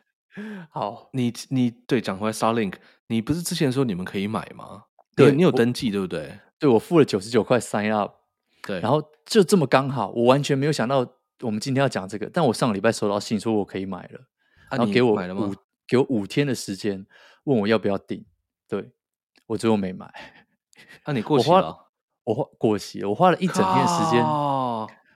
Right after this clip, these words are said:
Speaker 1: 我花了一整天的时间很认真的上网看超多 review，我后来就觉得，我，我，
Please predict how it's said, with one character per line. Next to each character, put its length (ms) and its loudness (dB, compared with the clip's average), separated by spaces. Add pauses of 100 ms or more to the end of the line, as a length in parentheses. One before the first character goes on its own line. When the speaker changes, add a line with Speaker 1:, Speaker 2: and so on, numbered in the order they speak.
(400)
Speaker 1:
我 100 6
花 160 8
了 60 6
一 100 2
整 160 0
天 80 0
的 80 0
时 60 -8
间 120 0
很 200 0
认 220 2
真 220 0
的 160 2 (160)
上 260 -2
网 140 -2
看 180 -6
超 460 0
多 240 0
review， 520 -2
我 100 -6
后 160 2
来 100 0
就 100 -10
觉 220 -6
得， 320 -10 (1400)
我， 160 -8
我， 200 -10